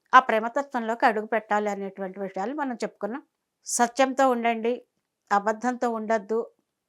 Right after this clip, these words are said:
వాస్తవంగా ఉండండి. మీ లోపల ఏవైనా ఉంటే మీ భార్య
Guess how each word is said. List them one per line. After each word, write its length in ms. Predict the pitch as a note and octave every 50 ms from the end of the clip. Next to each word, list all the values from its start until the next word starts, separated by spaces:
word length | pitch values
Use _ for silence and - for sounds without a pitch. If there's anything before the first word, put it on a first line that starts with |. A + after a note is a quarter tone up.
| _ _ -
వాస్తవంగా 720 | G3+ G#3 G#3+ A3 - - C4+ B3+ C4 C4 C4 B3+ B3+ B3
ఉండండి. 520 | A#3 A3 G#3+ A3 A3 G#3+ G#3 G#3+ G#3+ G#3 - _ _ _ _ _ _ _ _ _ _ _ _ _ _ _ _ -
మీ 140 | A#3+ C4
లోపల 400 | B3+ A#3 A3+ A3 B3 - D4+ D4
ఏవైనా 420 | C#4+ B3+ A#3 A3 A3+ A#3 A#3+ A#3+ A#3+
ఉంటే 380 | A#3 A#3 A3 C#4 D4+ E4 D#4+ -
మీ 160 | A3 A3+ A3+
భార్య 520 | A3+ F#3+ A3 G#3+ G#3+ G#3 G#3+ A#3 B3 C4+